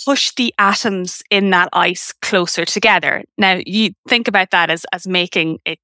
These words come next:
denser. But because water is denser than ice,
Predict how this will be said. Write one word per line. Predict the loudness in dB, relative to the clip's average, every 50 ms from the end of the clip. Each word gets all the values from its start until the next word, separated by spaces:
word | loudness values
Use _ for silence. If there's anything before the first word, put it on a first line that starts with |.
| _ 0
denser. | 0 2 2 0 -2 -4 -6 -6 -6 -10 -16 -20 -20 -20 -20 -20 -20 _ _
But | 0 0 0
because | 2 0 -2 0 2 2 4 4 2 0 -2 -6 -8
water | -8 -6 -2 0 2 2 2 4 4 4 4 4 2 -2 _ _ _ _ _ _ _ _ 0
is | 2 2 2 0 -4 -12 -20 _ _ _ _ _
denser | 2 2 4 4 2 2 2 2 2 2
than | 2 0 -2 -2 -2 0
ice, | 0 2 2 2 0 -2 -4 -10 -12 -14 -16